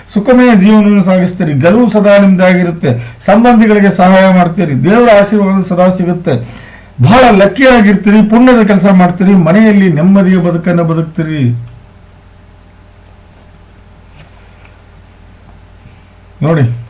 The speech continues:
ಅದೇ ರೀತಿ, ಅದೇ ರೀತಿ ಮೂರನೇ ಭಾವದ ಫಲವೂ ಸಿಗುತ್ತೆ ನಿಮಗೆ. ಏನು, ಅಕ್ಕ ತಂಗಿಯರ ಜೊತೆಗೆ ಒಳ್ಳೆ ಸಂಬಂಧ ಇರುತ್ತೆ, ಬಹಳ ಧೈರ್ಯಶಾಲಿಯಾಗಿರ್ತೀರಿ, ಆಟಗಳಲ್ಲಿ ರುಚಿ ತೋರಿಸ್ತೀರಿ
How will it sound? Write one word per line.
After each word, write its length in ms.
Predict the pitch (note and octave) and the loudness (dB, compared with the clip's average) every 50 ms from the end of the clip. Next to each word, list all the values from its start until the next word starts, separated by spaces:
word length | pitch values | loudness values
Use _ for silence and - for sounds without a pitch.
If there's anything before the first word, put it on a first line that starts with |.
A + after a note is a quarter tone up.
| - - - - - - - - - - - - - - - - - - - - - - - - - - - _ - - - - - - | -20 -20 -20 -20 -20 -20 -20 -20 -20 -20 -20 -20 -20 -20 -20 -20 -20 -20 -20 -20 -20 -20 -20 -20 -20 -20 -20 _ -20 -20 -20 -18 -6 -4
ಅದೇ 360 | A#2+ A2+ C#3+ F3+ G3+ G#3+ A3 | -2 -2 0 0 0 0 0
ರೀತಿ, 500 | G3+ G#3 G3+ - - G3+ F#3 F3 - - - - - - - _ _ - - - - - - _ - - - - - | 0 0 0 -2 -2 -4 -4 -4 -6 -12 -20 -20 -20 -20 -20 _ _ -20 -20 -20 -20 -20 -20 _ -20 -20 -20 -8 -4
ಅದೇ 460 | B2 B2 B2+ D#3 F3+ G#3 A3 A#3 A#3+ | -2 -2 0 0 2 2 2 2 2
ರೀತಿ 380 | A#3 A#3 A3+ G#3+ A3 - A#3 G#3+ F#3+ F3 F3 G3+ B3 C#4+ D4+ - - - | 2 2 2 0 0 0 0 0 2 2 2 2 2 0 0 -4 -6 -4
ಮೂರನೇ 560 | C#3 B2+ C3+ D#3+ F#3+ G#3 A3+ A3+ A#3 A#3 A#3 | -2 -2 0 2 2 2 2 2 2 2 2
ಭಾವದ 360 | G3+ G#3+ G#3 G#3 G#3+ G#3 G#3 | 4 4 4 4 2 2 0
ಫಲವೂ 340 | G#3 G#3+ G#3+ G3+ G#3 G#3+ G#3 | 0 0 0 0 0 0 0
ಸಿಗುತ್ತೆ 380 | G#3+ A3 G3 G3+ G3 - A3 G3 | 0 0 -2 -2 -2 -2 -2 0
ನಿಮಗೆ. 640 | F#3 F3+ E3+ D3 C3 B2 A#2+ - - B2+ D3 G3 A#3+ | 0 0 -2 -2 -4 -6 -6 -6 -6 -2 0 0 2
ಏನು, 440 | A#3+ G#3+ D#3 A2+ - - - - - - - - - | 2 2 0 0 -4 -6 -12 -18 -20 -20 -20 -8 -6
ಅಕ್ಕ 240 | F3 F3 - - A3 | -6 -6 -2 -2 -2
ತಂಗಿಯರ 460 | G#3+ G#3+ G#3+ G#3+ G#3+ G#3 G#3+ G#3+ G3 | 0 2 2 2 2 2 2 0 0
ಜೊತೆಗೆ 300 | F3+ F#3+ F#3 F#3+ G3 F#3 | 0 0 -2 -2 -2 -2
ಒಳ್ಳೆ 300 | F#3 F3+ F3+ F#3 F3+ - | 0 0 0 0 0 0
ಸಂಬಂಧ 360 | F3+ E3+ F3+ F#3 F#3 F3+ F3+ | 0 0 0 0 0 0 0
ಇರುತ್ತೆ, 600 | F3+ E3 D#3+ D#3+ D#3 D3+ - - D#3+ F3+ G3 D#3+ | 0 0 0 0 -4 -6 -8 -6 -2 -2 0 0
ಬಹಳ 340 | C3 A#2+ D#3+ G3 A3+ G#3 D3+ | 0 2 2 2 2 0 0
ಧೈರ್ಯಶಾಲಿಯಾಗಿರ್ತೀರಿ, 1120 | C3+ D3 F3 G#3+ A#3 G#3 G#3+ G3+ F3+ F3 F3 E3+ D#3+ C#3+ D3 D3 D3 - - D3 E3+ G#3 A#3 A3 A3+ - - - - - - - - - A#2+ - - - | 0 0 0 0 0 0 0 0 0 0 0 -2 -4 -4 -6 -10 -10 -10 -6 -2 0 0 0 0 -2 -10 -18 -20 -20 -20 -20 -16 -10 -8 -6 -6 -2 0
ಆಟಗಳಲ್ಲಿ 640 | G3+ - - A#3 A#3+ G#3 G#3+ G3+ G3 F#3+ F3+ F3+ E3+ | 0 2 2 2 0 2 2 2 2 2 2 0 0
ರುಚಿ 240 | E3 E3 E3 F#3+ | 0 0 -2 -2
ತೋರಿಸ್ತೀರಿ 760 | F3 F3+ F#3 D#3+ D3+ D3+ A#2+ - - C#3 C#3 F3 G3+ A3 A3 | -2 -2 -2 -4 -4 -6 -8 -8 -6 -4 -2 0 2 2 0